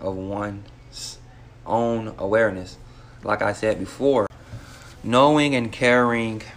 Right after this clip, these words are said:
and worrying about a situation is totally different. All those words are different words. And like I said before, I'm going to bring the definition to you all on the next episode. Again, thank you for listening. The word is metacognition.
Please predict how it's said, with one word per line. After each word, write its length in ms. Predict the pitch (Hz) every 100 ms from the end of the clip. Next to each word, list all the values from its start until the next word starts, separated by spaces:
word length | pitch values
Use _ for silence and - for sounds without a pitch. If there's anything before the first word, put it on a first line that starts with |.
| -
and 160 | 104 107
worrying 280 | 110 113
about 240 | 107 101 101
a 60 |
situation 680 | 98 95 92 92 92 92 92 90 - - -
is 140 | 98
totally 380 | - 104 98 92
different. 420 | 92 92 92 87 -
All 240 | 104 123
those 300 | 127 113 117
words 880 | 98 101 110 107 95 - - - - - - -
are 160 | - 95
different 360 | 107 107 90
words. 560 | 92 95 90 - - - -
And 120 | 104
like 100 | 113
I 120 | 104
said 200 | 98 104
before, 500 | 98 - 98 98 98
I'm 520 | 101 107 113 117 117
going 260 | 107 104 101
to 100 | 95
bring 460 | 95 95 95 98 98 - - - - - 98
the 100 | 98
definition 540 | 101 98 98 95 95
to 140 | 92 117
you 220 | 104 92
all 220 | 92 95
on 160 | - 90
the 80 |
next 240 | 95 98 -
episode. 560 | 143 - - 95 82 - - - - - - - - -
Again, 380 | 113 127 139 135
thank 200 | 131 131
you 60 |
for 100 | 113
listening. 580 | 110 123 123 123 123 123 -
The 160 | - 95
word 240 | 98 107
is 140 | 104 98
metacognition. 960 | 101 101 95 104 101 113 113 110 104